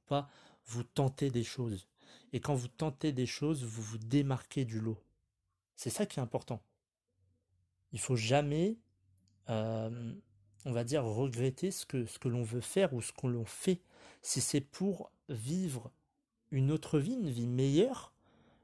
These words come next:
et de ne pas rester dans la normalité, alors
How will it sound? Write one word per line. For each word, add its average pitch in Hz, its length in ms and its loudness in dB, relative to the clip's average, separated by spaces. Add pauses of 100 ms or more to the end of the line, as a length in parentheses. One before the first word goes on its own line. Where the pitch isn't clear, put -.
et 131 60 0
de 123 140 4
ne 123 100 2
pas 156 140 2
rester 135 280 0
dans 135 60 2
la 127 120 2
normalité, 120 600 0 (400)
alors 123 380 2